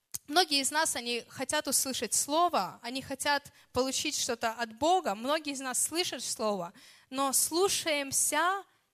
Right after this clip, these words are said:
ли мы этого слова? Слушаем ли мы то, что Иисус говорит? Действуем ли мы по этому слову? Идем ли мы, может быть,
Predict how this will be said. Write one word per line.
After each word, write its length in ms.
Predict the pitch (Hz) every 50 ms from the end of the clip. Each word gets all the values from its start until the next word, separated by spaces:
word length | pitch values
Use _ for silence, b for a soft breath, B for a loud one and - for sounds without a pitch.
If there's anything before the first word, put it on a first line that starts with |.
| _
ли 180 | - 233 262 277
мы 240 | 277 285 330 330 302
этого 400 | 254 233 226 - 254 233 240 240
слова? 420 | - - - 294 277 233 185 170
Слушаем 720 | 180 - - 320 349 339 - - 294 294 269 262 262 254 - _
ли 140 | 247 254 277
мы 160 | 277 277 269
то, 420 | - _ 330 339 381 415 427 415 b b b b b
что 260 | - - - 247 220
Иисус 420 | 254 262 269 254 - - 320 277
говорит? 400 | 254 269 269 262 269 262 240 202
Действуем 520 | 202 - 330 359 349 - - 302 269 254 247
ли 100 | 240 247
мы 160 | 254 269 269
по 140 | 262 254 247
этому 340 | 247 247 - 247 240 233
слову? 520 | - - - - 285 269 233 196 175 165 - B B B B B B
Идем 280 | 254 240 226 320 349 349
ли 100 | 330 311
мы, 140 | 285 285 285
может 260 | 262 269 269 262 233
быть, 200 | 220 240 -